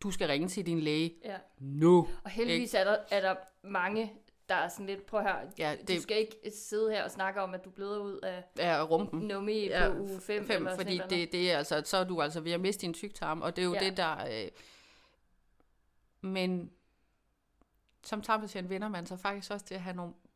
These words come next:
Speaker 1: ekstreme symptomer, og tænker, "Ah, det går nok."
Speaker 2: Ja, ja, jamen, det tænker vi, vi, dem kender vi.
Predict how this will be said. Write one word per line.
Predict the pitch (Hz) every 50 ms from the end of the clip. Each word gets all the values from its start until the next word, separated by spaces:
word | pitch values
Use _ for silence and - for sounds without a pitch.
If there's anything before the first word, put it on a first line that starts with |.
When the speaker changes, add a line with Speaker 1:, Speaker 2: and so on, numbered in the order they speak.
| _ _ _ _ _ _ _ _ _ _ _ _ _ _ _ -
Speaker 1:
ekstreme | 233 233 233 - - - - - - 208 202 196 190 190 190 196 233 262 285 285 269 240 196 180 170 156 151 147 - _ _ _ _ -
symptomer, | - - 208 185 185 185 - - 208 208 208 208 185
og | - - 180
tænker, | - - 160 147 143 135 - _ _ _ _ -
"Ah, | - - - - _ _ -
det | - -
går | - - -
nok." | - -
Speaker 2:
Ja, | 226 220 220
ja, | 196 175 165 - -
jamen, | - 190 185 -
det | 247 254
tænker | - - 262 226 233 226 220
vi, | 202 208 190 123 196 196
vi, | 208
dem | 214 208 220 214
kender | 220 - 262 233 226 226
vi. | 208 196